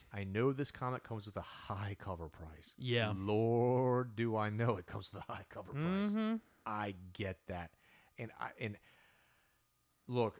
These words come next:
Speaker 1: I, it's, um, it's, ooh, it's always tough for me to justify some of these cover prices.
Speaker 2: Sure.
Speaker 1: But I will tell you, I'm not saying it's that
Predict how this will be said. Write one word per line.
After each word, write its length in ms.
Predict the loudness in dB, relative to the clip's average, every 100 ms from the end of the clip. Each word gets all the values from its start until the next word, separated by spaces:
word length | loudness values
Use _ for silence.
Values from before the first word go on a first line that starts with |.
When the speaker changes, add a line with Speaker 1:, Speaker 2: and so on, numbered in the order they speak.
| -8
Speaker 1:
I, 220 | -6 -6
it's, 220 | -6 -8 -6
um, 200 | -8 -6
it's, 200 | -10 -14 _ _ -12 -8
ooh, 320 | -4 -2 -2
it's 140 | -2
always 240 | -2 -2 -2
tough 240 | -4 -4
for 120 | -4
me 120 | -4 -2
to 80 |
justify 540 | 0 -2 -2 -6 -6 -6
some 260 | -6 -6
of 60 | -4
these 260 | -6 -8 -14 _ _ -8
cover 180 | -8
prices. 300 | -8 -12 -12 -4
Speaker 2:
Sure. 540 | 2 4 4 2 -2
Speaker 1:
But 180 | -2 -2 0
I 120 | 0
will 180 | 2 0
tell 260 | 0 -2
you, 140 | -2 -8 -16 _ _ -2
I'm 100 | 0
not 160 | 0
saying 240 | -2 -4 -4
it's 140 | -6 -14 -16 _ _
that 120 | -10